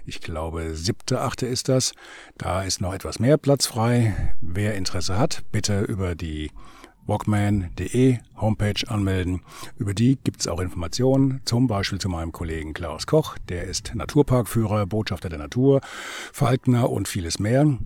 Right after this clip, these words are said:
Und auch zu mir. Und ja, man kann uns theoretisch auch oder praktisch auch für diverse Events buchen. Wie gesagt,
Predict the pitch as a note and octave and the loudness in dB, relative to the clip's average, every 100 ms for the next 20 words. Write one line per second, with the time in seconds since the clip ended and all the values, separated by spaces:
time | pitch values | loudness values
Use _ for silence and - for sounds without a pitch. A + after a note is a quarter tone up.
0 | - - - F#2+ G#2 G#2 F2 D#2+ - F2+ | -2 -4 -2 -2 -2 -2 -4 -4 -4 2
1 | C#3 E3+ F#3+ B2 C3 C#3 - - - - | 6 8 6 6 6 6 4 -2 -4 -6
2 | - A2+ - G#2+ G2 G2+ G2 G#2 - - | -2 -2 0 -2 -2 -2 -2 -4 -6 -4
3 | G#2+ D2+ D2 F#2+ - D2 D#2 - - D#2 | -4 -2 -2 -2 -2 -2 -4 -4 -6 -4
4 | - - - A2+ - - - E2+ F2 - | -4 -6 -2 0 0 -4 -6 -2 0 0
5 | - - B2 C#3 - - - - F2 E2 | 0 2 6 6 2 -10 -12 -6 -2 0
6 | F#2+ C3+ C3 G#2+ A#2+ B2 - - A#2+ A2+ | 0 0 0 2 2 2 -2 2 2 6
7 | B2 B2 - - _ _ A2+ G2 F#2 G#2 | 4 4 -2 -20 _ _ -4 -2 0 0
8 | G#2+ - | -2 -6